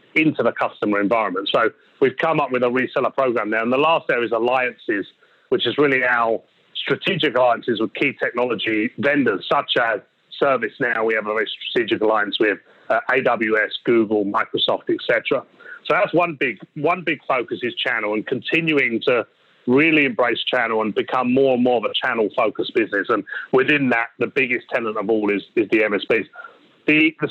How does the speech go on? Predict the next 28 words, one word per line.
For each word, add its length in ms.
second 340
big 240
one 360
<clears throat> 560
from 260
where 180
we're 200
focusing 640
is 140
international 580
expansion. 580
So, 300
um, 500
and 120
that, 140
and 100
of 80
course, 180
that's 200
near 240
and 120
dear 180
to 100
my 260
heart, 340
being 200
a 40
Brit, 340